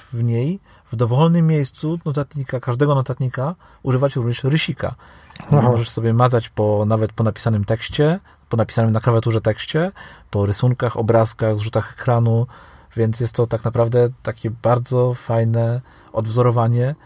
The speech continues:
Speaker 1: normalnego papierowego notesu, po którym również możesz w każdym miejscu mazać. E, ale, e, tak jak powiedziałem, jest cała osobna kategoria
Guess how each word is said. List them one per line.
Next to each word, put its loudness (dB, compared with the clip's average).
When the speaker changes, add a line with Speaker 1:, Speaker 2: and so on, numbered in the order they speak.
Speaker 1:
normalnego 2
papierowego 0
notesu, 0
po -12
którym -6
również -2
możesz -4
w -20
każdym -2
miejscu -2
mazać. 0
E, 0
ale, 0
e, 0
tak 0
jak 0
powiedziałem, 2
jest -2
cała 4
osobna 0
kategoria 0